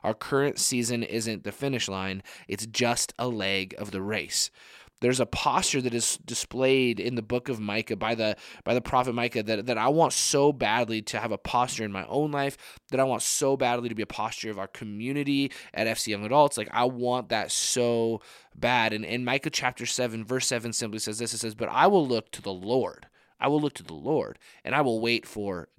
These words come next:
God, the God of my salvation, 'cause my God will hear me. My God will hear me."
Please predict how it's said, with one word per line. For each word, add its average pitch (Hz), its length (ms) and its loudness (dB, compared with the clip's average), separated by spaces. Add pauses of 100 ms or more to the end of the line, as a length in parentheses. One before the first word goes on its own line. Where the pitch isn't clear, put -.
(140)
God, 127 400 4 (120)
the 117 120 -10
God 123 260 -2
of 120 60 -4
my 107 160 -6
salvation, 90 720 -4 (380)
'cause 123 180 -4
my 131 320 2
God 123 320 2
will 107 200 -4
hear 95 260 -10
me. - 240 -14 (520)
My 131 220 0
God 120 460 2 (240)
will 104 560 -2 (280)
hear 127 280 -4
me." - 220 -8